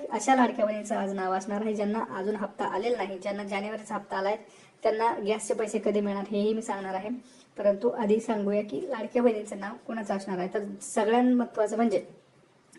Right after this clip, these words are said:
जेवढ्या काही लाडक्या बहिणी राहिलेल्या असतील त्या सर्व लाडक्या बहिणींना आज पैसे येणार आहेत. कारण भरपूर जणांचा आधार कार्डचे प्रॉब्लेम्स होते, कोणाचे ट्रान्झॅक्शनचे प्रॉब्लेम होते, तर कोणाचं बँकचं सुद्धा ट्रान्झॅक्शनचे प्रॉब्लेम होत आहेत.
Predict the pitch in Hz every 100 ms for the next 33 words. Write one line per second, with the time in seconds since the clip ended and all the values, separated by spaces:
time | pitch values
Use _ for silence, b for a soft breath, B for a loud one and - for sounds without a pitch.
0 | 208 196 220 254 269 262 247 208 208 214
1 | 208 202 214 202 202 202 190 - B B
2 | B - 233 - 233 226 196 208 202 202
3 | - 196 202 - 202 214 220 214 196 196
4 | 190 - 233 185 - B B - 226 220
5 | 240 226 202 208 214 - 196 226 226 214
6 | 196 208 202 190 190 196 208 196 202 202
7 | 196 196 196 185 196 202 208 202 208 202
8 | 190 190 190 190 196 196 190 190 190 185
9 | 190 202 - - 214 208 202 185 196 196
10 | 208 196 202 196 180 185 190 185 175